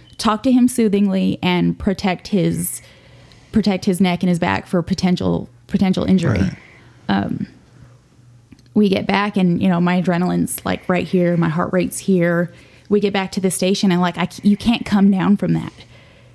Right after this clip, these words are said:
Speaker 1: It, and it takes a really long
Speaker 2: Mm-hmm.
Speaker 1: time to come down from that. And it happens to, that accident happened to be in a place that I drive by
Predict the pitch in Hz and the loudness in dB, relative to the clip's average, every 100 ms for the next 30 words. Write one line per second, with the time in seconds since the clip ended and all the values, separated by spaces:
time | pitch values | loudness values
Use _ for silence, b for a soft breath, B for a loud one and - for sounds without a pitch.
0 | b _ 196 196 208 202 - 220 220 202 | b _ -2 0 2 0 0 -2 0 -2
1 | 175 196 214 202 196 190 180 180 - 185 | -2 0 2 2 2 2 2 2 2 0
2 | 180 170 - 180 165 - 170 175 170 165 | 0 -2 0 0 -2 -4 -2 -2 0 0
3 | 165 - 170 175 175 B B B B - | 0 0 0 0 0 B B B B -4
4 | 139 - - 247 247 233 196 190 - - | -4 -2 -4 -2 2 2 2 -6 -8 -4
5 | 196 - - - - - - 240 - 226 | -4 -6 -14 -20 -20 -6 -4 -2 -2 -4
6 | 202 214 233 226 208 208 190 - 202 196 | -2 -2 2 2 2 0 0 -2 -2 -2
7 | - 170 196 185 180 180 170 175 165 175 | -4 -2 -2 0 0 0 -2 -2 0 -2